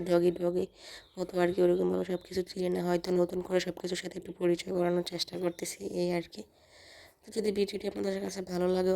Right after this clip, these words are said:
অবশ্যই মানে লাইক, কমেন্ট করবেন আর শেয়ার করে পাশে থাকবেন। সবাই আমার মেয়েটার জন্য দোয়া করবেন আর ভালোবাসা দিবেন যাতে আমি নতুন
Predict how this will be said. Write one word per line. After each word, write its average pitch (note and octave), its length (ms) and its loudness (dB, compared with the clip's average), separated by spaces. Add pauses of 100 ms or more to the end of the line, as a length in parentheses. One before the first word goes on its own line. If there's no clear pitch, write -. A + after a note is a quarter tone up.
অবশ্যই F3+ 340 -4 (400)
মানে F3+ 260 0
লাইক, F3 240 2
কমেন্ট F3+ 300 2
করবেন F#3 300 0 (420)
আর F#3 100 -2
শেয়ার F3+ 280 6
করে F3+ 200 -8
পাশে F3+ 280 -6
থাকবেন। F3 380 -6
সবাই F#3 260 -4
আমার F3+ 140 0
মেয়েটার F3 380 0
জন্য F3 260 -4
দোয়া F3 200 2
করবেন F3 360 -2 (640)
আর F3 180 0 (580)
ভালোবাসা F3 460 4
দিবেন F3+ 360 6
যাতে F#3+ 240 2
আমি F3+ 220 6 (220)
নতুন F3+ 220 0